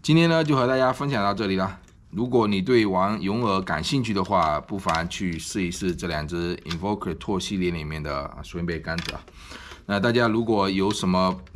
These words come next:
不明白的地方，或者对其他泳饵有任何问题的话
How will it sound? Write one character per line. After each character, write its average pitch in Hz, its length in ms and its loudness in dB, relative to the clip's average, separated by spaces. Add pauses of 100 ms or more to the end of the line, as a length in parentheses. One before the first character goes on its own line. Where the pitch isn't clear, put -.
不 135 80 2
明 101 160 2
白 85 140 2
的 90 80 -2
地 92 80 -2
方， 92 180 -2
或 101 100 -2
者 85 200 -2
对 90 280 0
其 92 200 -6
他 95 160 2
泳 90 280 -2
饵 82 200 -2
有 78 160 -4
任 98 100 0
何 95 140 -2
问 110 200 2
题 87 140 -8
的 80 100 -8
话 82 400 0